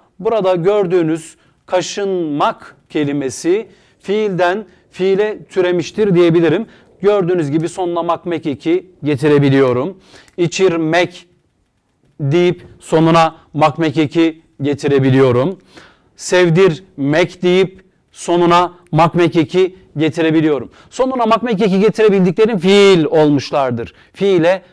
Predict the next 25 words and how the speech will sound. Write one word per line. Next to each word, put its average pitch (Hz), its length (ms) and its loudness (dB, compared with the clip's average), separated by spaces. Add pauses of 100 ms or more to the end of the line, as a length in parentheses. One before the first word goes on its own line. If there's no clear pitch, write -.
(100)
dönmüşlerdir 156 680 0
aldıkları 156 500 -2
yapım 151 300 -2
eki 190 300 -6
neticesinde. 123 720 -6 (760)
Son 277 260 -2
olarak 214 440 2
fiilden 233 440 -2
isim 226 320 -4
yapan 208 320 2
eklerimiz 156 880 0
gençler. - 600 -8 (220)
Son 214 260 -4
olarak 151 380 -2
fiilden 165 300 0
isim 156 220 -6
yapan 143 220 -8
eklerimiz 131 480 -6
mevcut. 117 460 -8 (460)
Uçmak 226 420 -6
kelimesine 175 720 0 (300)
ak 226 260 -2
ekini 220 320 -2
eklediğimizi 175 1000 2
düşünelim. 110 480 -10